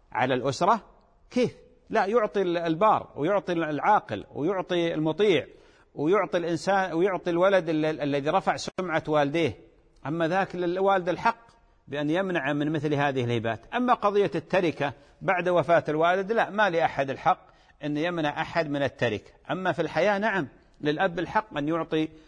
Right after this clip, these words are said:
أن يعطي ولد، آه، مطيع بار و-، و-، ويمنع ال-، العاق المتمرد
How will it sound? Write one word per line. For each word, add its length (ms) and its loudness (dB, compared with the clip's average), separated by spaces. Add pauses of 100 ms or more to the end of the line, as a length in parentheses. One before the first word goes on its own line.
(200)
أن 180 -2
يعطي 320 -2
ولد، 320 2 (500)
آه، 200 0
مطيع 580 0
بار 460 2 (240)
و-، 200 0
و-، 400 0
ويمنع 440 0
ال-، 200 0
العاق 500 2
المتمرد 760 -4